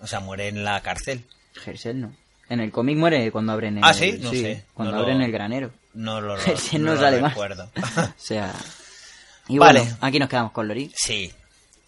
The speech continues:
Speaker 1: Lori, descansa en paz.
Speaker 2: En el número dos vamos a ir con dos,
Speaker 1: Sí.
Speaker 2: básicamente.
Speaker 1: Eh, nos
Speaker 2: Vamos
Speaker 1: ha
Speaker 2: a ser
Speaker 1: resultado muy complicado saber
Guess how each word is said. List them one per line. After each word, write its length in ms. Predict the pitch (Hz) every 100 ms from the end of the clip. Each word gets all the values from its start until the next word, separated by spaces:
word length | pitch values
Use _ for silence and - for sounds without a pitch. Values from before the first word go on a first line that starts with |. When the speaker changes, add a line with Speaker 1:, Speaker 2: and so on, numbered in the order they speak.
| _
Speaker 1:
Lori, 260 | 123 135 127
descansa 420 | 107 - 110 -
en 60 | 95
paz. 260 | 90 - _ _ _ - - - - -
Speaker 2:
En 120 | - 160
el 100 | 175
número 240 | 214 202
dos 280 | 190 208 190
vamos 280 | 160 170 165
a 40 |
ir 140 | 180 175
con 300 | 170 139 -
dos, 480 | 127 139 - - -
Speaker 1:
Sí. 180 | 131 139
Speaker 2:
básicamente. 840 | 131 131 131 123 117 110 131 131
Speaker 1:
Eh, 40 | 135
nos 80 | 135
Speaker 2:
Vamos 200 | 147 156
Speaker 1:
ha 40 |
Speaker 2:
a 20 | 156
ser 220 | 175 190
Speaker 1:
resultado 280 | 202 196 147
muy 120 | 151
complicado 760 | 156 143 135 131 117 117 117 113
saber 560 | 127 127 135 123 110